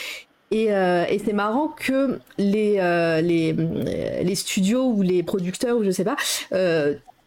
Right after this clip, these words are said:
proposent à des artistes qui sont publiés, euh, qui sont, qui ont leur public, et cetera, de participer à ce projet, à un projet cinématographique. Euh, euh, c'est, c'est vraiment des, des projets, euh,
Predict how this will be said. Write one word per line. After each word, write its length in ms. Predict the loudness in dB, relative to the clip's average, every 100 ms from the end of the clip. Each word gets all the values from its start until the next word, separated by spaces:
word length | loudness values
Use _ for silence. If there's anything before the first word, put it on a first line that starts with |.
| _ _ _ _ -20
proposent 500 | -6 -4 -2 0 0
à 80 | 2
des 220 | 2 2
artistes 520 | 0 -2 -2 -2 -4
qui 140 | -4 -2
sont 220 | -2 -8 _
publiés, 540 | -4 0 2 2 0 -2 -8 -10 -4
euh, 80 |
qui 160 | -4 -2
sont, 400 | -4 -2 0 0
qui 160 | 0 0
ont 140 | 0
leur 180 | 0 -4
public, 340 | -4 -4 -2
et 60 | -2
cetera, 400 | -2 -2 0 0
de 260 | 0 0
participer 520 | -2 -2 -4 -4 -4 -2
à 80 |
ce 80 | -4
projet, 520 | -2 -2 0 0 0 0
à 140 | -2
un 100 | 0
projet 380 | -2 -2 0 0
cinématographique. 1120 | 0 0 0 0 0 0 0 -4 -4 -4 -2
Euh, 380 | 0 2 2 0 -4 -10 -16 -8 -2
euh, 380 | 0 0 -2 -2
c'est, 320 | -2 -2 -2
c'est 180 | -2 -2
vraiment 360 | 0 0 0
des, 280 | 0 2 2
des 140 | 0
projets, 640 | -2 -4 -2 -2 0 2 2
euh, 300 | 2 0